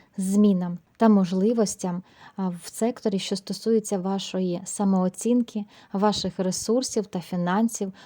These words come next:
в тому числі вашого здоров'я і грошей, які ви заробляєте власною працею. Це дім талантів, роботи голосом. Тож сміливо заявляйте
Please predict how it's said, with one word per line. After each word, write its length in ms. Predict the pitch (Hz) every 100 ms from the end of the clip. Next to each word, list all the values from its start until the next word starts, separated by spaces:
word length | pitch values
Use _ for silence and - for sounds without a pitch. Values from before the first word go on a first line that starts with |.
| - -
в 80 | -
тому 240 | 247 247
числі 340 | 226 196 196 190
вашого 400 | 196 - 175 180
здоров'я 680 | 170 180 196 220 202 190 - - -
і 100 | 226
грошей, 500 | 208 214 196 - 254
які 460 | 247 214 - 214 214 - -
ви 120 | 202
заробляєте 640 | 185 180 175 214 247 240
власною 560 | 170 170 180 190 196 196
працею. 600 | - 180 170 - 180 185
Це 180 | - 240
дім 260 | 202 214 208
талантів, 680 | 214 190 185 175 - - - _ _
роботи 460 | 190 190 196 220 208
голосом. 720 | 175 175 185 170 165 - 185 - - - -
Тож 220 | 214 196
сміливо 480 | - 202 220 220 190
заявляйте 600 | 185 180 190 208 208